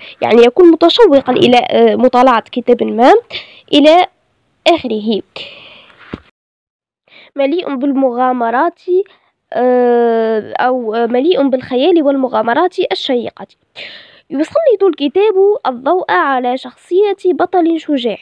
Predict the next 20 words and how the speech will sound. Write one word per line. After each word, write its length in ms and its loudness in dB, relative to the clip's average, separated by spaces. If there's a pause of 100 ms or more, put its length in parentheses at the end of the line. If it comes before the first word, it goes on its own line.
(320)
ما 100 -8 (200)
معنى؟ 220 -2
ماذا، 180 -2
ماذا 280 -2 (100)
نقصد 340 -14
بيسلط 880 -4
الكتاب 760 -2
الضوء 440 -2
على 400 -4
شخصية 600 -6
بطل 460 -4 (580)
شجاع 600 -2
يخوض 580 -4
مغامرة 800 0
عجيبة 880 -2
في 160 -6
عالم 520 0
مليء 540 0
بالألغاز 800 -2 (500)
والمخاطر؟ 800 -2